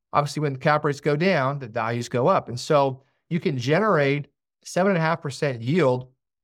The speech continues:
by the, the business plan that you're doing, but you can sell that at a six percent yield to the next buyer.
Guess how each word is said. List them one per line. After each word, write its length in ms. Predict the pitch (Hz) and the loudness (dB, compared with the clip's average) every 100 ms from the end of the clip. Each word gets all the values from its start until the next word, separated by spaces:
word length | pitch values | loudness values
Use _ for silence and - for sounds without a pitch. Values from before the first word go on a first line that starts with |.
| _ | _
by 460 | 127 131 131 131 131 | 0 2 0 -2 -4
the, 440 | 135 127 123 120 123 _ - | -10 -10 -10 -12 -16 _ -12
the 60 | |
business 340 | 123 160 165 - | -2 0 0 -2
plan 280 | 151 139 | 0 0
that 60 | 131 | 0
you're 120 | 120 | -4
doing, 420 | 117 165 170 117 120 _ _ | -2 0 0 -4 -8 _ _
but 80 | - | -2
you 80 | 165 | 0
can 140 | 156 | -2
sell 360 | 135 - - 196 | -4 -2 2 2
that 220 | 170 135 | 2 2
at 80 | 143 | 0
a 80 | 156 | -2
six 300 | - 285 - | -4 -6 -6
percent 500 | - 147 - 120 110 | -6 -4 -2 -4 -6
yield 320 | 117 120 131 | -4 0 0
to 80 | 131 | 0
the 100 | 143 | -2
next 360 | 127 113 - - | 0 -4 -8 0
buyer. 560 | 170 214 170 120 120 | 2 2 2 -2 -6